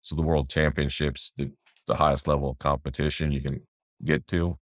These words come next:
and it typically takes place every two years in the odd years. So I've been on the team, uh, I missed the thirteen, but I've been on the team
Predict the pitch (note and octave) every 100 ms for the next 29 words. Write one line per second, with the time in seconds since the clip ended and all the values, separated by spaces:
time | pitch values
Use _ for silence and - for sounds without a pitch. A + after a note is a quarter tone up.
0 | _ _ _ _ _ _ D2 D2+ C#2+ C#2
1 | E2 - C2+ C#2+ C2 - C#2 - C#2 C2+
2 | - - C#2 C2+ C2+ C2+ C2 C2 C#2 C#2
3 | C2 C2+ C2 _ _ _ _ _ _ -
4 | C#2+ C#2+ D2+ D2 C#2 - C#2+ C#2+ C#2 C#2
5 | _ _ _ _ C#2+ A#1+ A1+ - - _
6 | _ _ _ _ _ _ _ _ _ -
7 | A#1+ D2 E2 - D2 D#2+ - D#2 D2 C#2
8 | C#2 D2 C#2+ C#2 - C2+